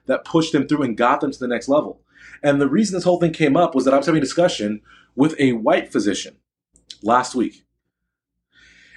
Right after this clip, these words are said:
in the mix of all this Black Lives Matter. And it was interesting because I'm now an attending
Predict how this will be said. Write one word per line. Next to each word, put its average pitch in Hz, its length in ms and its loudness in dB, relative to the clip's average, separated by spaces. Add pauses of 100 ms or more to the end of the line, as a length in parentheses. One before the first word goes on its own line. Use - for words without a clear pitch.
in 123 100 -4
the 131 60 2
mix 165 200 2
of 123 140 0
all 151 200 4
this 180 160 0
Black 151 300 2
Lives 135 240 2
Matter. 123 460 -2 (760)
And 123 440 0 (640)
it 135 80 2
was 120 180 -2
interesting 175 460 0
because 131 360 0
I'm 165 240 2
now 175 240 2
an 190 60 2
attending 160 560 -2